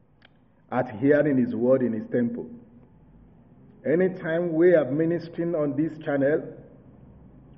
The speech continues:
we are ministering from the temple of heaven.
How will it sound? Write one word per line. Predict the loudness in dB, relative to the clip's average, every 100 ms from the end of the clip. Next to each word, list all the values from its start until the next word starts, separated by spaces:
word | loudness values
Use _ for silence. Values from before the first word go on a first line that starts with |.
| -20 -20 -20 -20 -20 -2
we | 2
are | 4
ministering | 4 4 2 2 -2 -2
from | 0
the | 0 0
temple | -2 -2 0
of | 2
heaven. | 2 0 0 -10